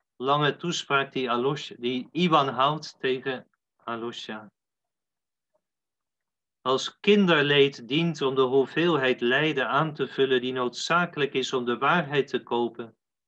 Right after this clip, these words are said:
dan wil ik bij voorbaat verklaren dat de hele waarheid zo'n prijs niet waard is.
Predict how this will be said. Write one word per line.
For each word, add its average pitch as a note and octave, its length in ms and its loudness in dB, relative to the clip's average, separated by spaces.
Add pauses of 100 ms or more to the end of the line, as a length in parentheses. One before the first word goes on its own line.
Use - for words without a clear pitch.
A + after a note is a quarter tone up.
(520)
dan B2 160 -4
wil C3+ 140 4
ik B2+ 140 2
bij B2 180 0
voorbaat D#3 600 0
verklaren D3 880 0 (360)
dat C3 200 -8
de B2 100 0
hele C3+ 360 2
waarheid B2+ 520 2
zo'n C3 280 -6
prijs C3 480 -2
niet A#2+ 240 -4
waard B2 400 -2
is. - 400 -16